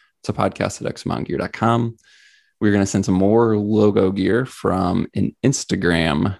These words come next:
question and share of the show to at pointer dot brittany.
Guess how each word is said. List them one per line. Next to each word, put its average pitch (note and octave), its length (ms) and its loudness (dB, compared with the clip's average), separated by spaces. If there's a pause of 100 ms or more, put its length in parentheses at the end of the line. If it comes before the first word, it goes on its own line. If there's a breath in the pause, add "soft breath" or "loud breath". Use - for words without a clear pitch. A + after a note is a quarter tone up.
question G2 720 -2
and F2+ 580 -2 (120)
share F#2 440 0
of F#2+ 220 -2
the - 100 -2
show F2+ 400 2
to - 460 -2
at - 420 -4 (200)
pointer A2+ 720 -2
dot - 400 -4 (220)
brittany. - 520 0